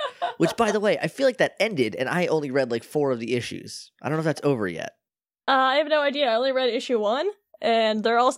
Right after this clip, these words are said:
Speaker 2: David s-, kept them all out for me, and I just, I'm not reading them.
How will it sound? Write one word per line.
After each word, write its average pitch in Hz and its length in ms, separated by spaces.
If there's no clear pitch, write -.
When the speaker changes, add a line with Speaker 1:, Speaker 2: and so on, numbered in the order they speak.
Speaker 2:
David 254 340
s-, - 160
kept 269 180
them 277 120
all 254 180
out 285 220
for 220 120
me, 196 300
and 220 160
I 208 100
just, 233 260
I'm 226 180
not 233 180
reading 240 280
them. 214 200